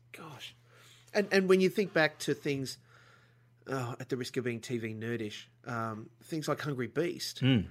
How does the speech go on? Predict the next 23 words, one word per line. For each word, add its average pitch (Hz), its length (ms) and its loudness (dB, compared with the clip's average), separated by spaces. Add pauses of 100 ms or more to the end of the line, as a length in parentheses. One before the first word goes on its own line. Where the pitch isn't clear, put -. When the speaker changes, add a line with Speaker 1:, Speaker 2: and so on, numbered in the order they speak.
(160)
Speaker 1:
which - 320 -4
spawned 135 440 -4
some 131 160 -4
amazing 151 480 2
talent 113 360 -4
that - 160 -6
now 120 360 -2
exists 117 500 -6
all 127 220 0
over 165 180 4
the 170 60 -2
place, 110 380 -6
not 120 180 -4
least 156 220 0
of 120 100 -2
which 113 160 -6
is 113 120 -6
a 104 40 -12
part 117 200 -4
of 101 80 -8
The 104 60 -10
Chaser. 131 520 -6 (540)
Um, 131 500 -2